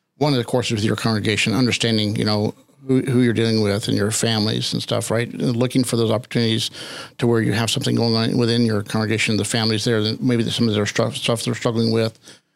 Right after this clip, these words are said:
to get to address those needs and, and really speak to the families about, look, the importance of safeguarding your children,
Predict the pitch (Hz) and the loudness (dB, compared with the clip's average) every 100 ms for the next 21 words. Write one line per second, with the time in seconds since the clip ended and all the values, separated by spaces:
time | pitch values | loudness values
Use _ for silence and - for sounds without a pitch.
0 | _ - 120 120 95 _ 127 104 123 110 | _ -6 -2 -2 -4 _ -2 2 0 0
1 | - 107 101 107 98 - - 127 117 - | 0 -2 0 0 0 -2 -2 -2 0 -2
2 | 117 - 143 135 - - 139 - - 120 | -2 0 2 2 0 0 -2 -2 0 0
3 | 104 - 165 147 110 110 - 104 113 107 | 2 2 2 4 2 0 -2 -2 -2 -2
4 | 110 - 127 - - - - - 117 107 | -2 -2 -2 -2 -10 -18 -18 -6 -2 0
5 | 123 120 120 110 101 208 - 123 - 127 | 0 0 0 0 -2 -4 -2 -2 0 0
6 | 117 107 95 131 120 120 | 0 -2 0 0 2 0